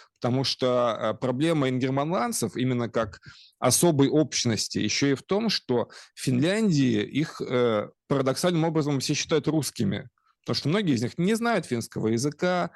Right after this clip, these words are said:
они действительно отличаются от, э, финнов. А вот. И в итоге это вот как, э, название того замечательного фильма «Свой среди чужих, а чужой среди своих». Э, в России их считают финнами, их всегда везде писали финнами во всех метриках.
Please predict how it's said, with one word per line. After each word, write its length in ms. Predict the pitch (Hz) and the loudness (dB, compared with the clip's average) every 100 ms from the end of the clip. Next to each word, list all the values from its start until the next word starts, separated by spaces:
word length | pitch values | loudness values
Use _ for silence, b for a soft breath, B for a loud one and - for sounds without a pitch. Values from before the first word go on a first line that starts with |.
| B | B
они 200 | 120 175 180 | -2 0 0
действительно 340 | 170 214 135 | -2 -2 -2
отличаются 720 | 120 107 165 160 151 - 135 127 | -2 -2 2 2 2 0 0 -2
от, 100 | - | -2
э, 420 | 117 117 117 113 113 | 0 2 2 0 -2
финнов. 480 | - 131 113 107 B B B B _ | -2 -2 -2 -4 B B B B _
А 120 | - 127 | 2 6
вот. 300 | 135 117 151 | 6 4 2
И 80 | 147 | 2
в 80 | |
итоге 440 | 165 214 233 180 143 | 4 4 4 4 4
это 260 | 131 143 143 | 2 0 0
вот 200 | 143 - | -2 -2
как, 260 | 147 - | -4 0
э, 220 | 131 127 127 | 0 2 2
название 520 | 135 143 165 147 131 | 0 2 2 2 0
того 260 | 127 131 | 0 0
замечательного 580 | 127 135 135 135 127 131 | 2 0 0 -2 -2 -2
фильма 280 | - 110 101 | -2 -2 -2
«Свой 220 | - 147 | 0 0
среди 220 | 139 135 135 | 0 -2 -2
чужих, 440 | 156 165 226 220 | -2 0 0 -2
а 60 | 113 | -4
чужой 240 | 107 147 | -2 -2
среди 220 | 151 127 117 | -2 -2 -2
своих». 440 | 127 120 98 - _ b b b _ _ - | 0 -2 -2 -8 _ b b b _ _ -2
Э, 120 | 107 | 0
в 60 | 139 | 0
России 320 | 151 - 135 | 0 0 0
их 80 | 113 | 0
считают 340 | 147 147 160 | 0 0 0
финнами, 500 | - 254 254 226 208 | -2 0 0 0 0
их 160 | 127 - | -2 -2
всегда 320 | - 131 127 | -2 0 0
везде 280 | 113 117 113 | 2 0 -2
писали 320 | - 104 110 120 | -2 -2 -2 0
финнами 340 | 220 226 190 | -2 0 0
во 60 | 170 | 0
всех 200 | 180 170 | -2 0
метриках. 640 | 170 165 151 - 139 | 0 0 -4 -4 -6